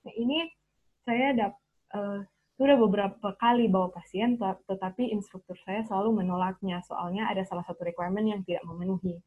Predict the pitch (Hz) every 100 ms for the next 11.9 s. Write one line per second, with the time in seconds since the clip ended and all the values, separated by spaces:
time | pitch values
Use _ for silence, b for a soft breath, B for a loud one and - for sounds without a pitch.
0 | _ _ _ _ _ _ _ _ _ _
1 | _ _ _ _ _ _ - 214 202 151
2 | 202 - _ - 240 285 294 269 240 240
3 | 277 240 226 220 220 220 247 262 233 233
4 | 226 220 B B 254 233 220 214 220 202
5 | 233 285 330 - 240 226 254 294 285 214
6 | 214 208 214 208 196 185 190 196 196 202
7 | 214 214 190 190 202 220 190 - 190 -
8 | 185 170 175 202 311 _ _ _ _ _
9 | _ _ _ _ _ 240 247 320 277 240
10 | 233 220 233 269 - 226 226 262 262 240
11 | 240 214 202 - 196 202 226 262